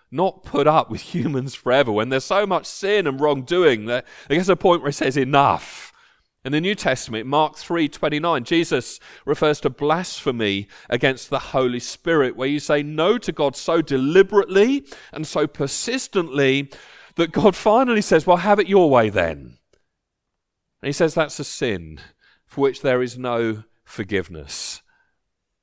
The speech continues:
And I think that is the point being made here by the author of Hebrews. He's saying, "Look,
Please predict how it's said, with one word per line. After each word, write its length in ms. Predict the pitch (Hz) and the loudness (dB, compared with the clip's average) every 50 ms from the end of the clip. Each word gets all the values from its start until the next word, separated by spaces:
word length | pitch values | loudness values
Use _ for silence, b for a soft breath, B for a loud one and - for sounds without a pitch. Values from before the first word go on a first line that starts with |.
| _ - | _ -4
And 100 | - 202 | -2 -2
I 100 | 311 294 | -2 0
think 440 | - 262 196 160 139 - - - b b b b b b b b b b b _ | 0 0 0 0 -4 -10 -16 -18 b b b b b b b b b b b _
that 480 | 117 120 135 175 208 233 240 262 262 - - | -20 -4 -2 0 0 2 0 -2 -4 -4 -6
is 200 | 208 208 - - | -6 -6 -6 -6
the 120 | - 180 | -8 -8
point 840 | - _ _ - - - - - 180 165 147 110 92 90 92 95 - _ _ _ _ _ _ _ _ _ | -8 _ _ -20 -20 -20 -12 -10 -8 -6 -6 -6 -6 -8 -12 -16 -20 _ _ _ _ _ _ _ _ _
being 280 | 147 143 143 139 139 | -4 -2 -2 -2 -2
made 300 | 147 156 170 170 165 165 | 0 0 2 2 0 -2
here 480 | - - 127 113 107 101 104 110 110 b b b b b b b _ | -4 -4 -2 0 0 0 0 -2 -4 b b b b b b b _
by 120 | 123 127 | -2 0
the 140 | 127 123 127 | 0 2 2
author 320 | 123 123 123 - - 120 113 | 0 0 -2 -4 -4 -4 -4
of 100 | - - | -4 -4
Hebrews. 800 | 127 113 107 92 - 90 82 78 76 71 - - - - - - _ _ _ _ _ _ _ _ _ | -4 -4 -4 -6 -6 -8 -8 -8 -8 -10 -10 -12 -12 -14 -16 -20 _ _ _ _ _ _ _ _ _
He's 140 | - 185 202 | -4 0 4
saying, 180 | 233 226 233 254 | 4 4 6 6
"Look, 300 | 285 240 143 - B | 4 4 4 2 B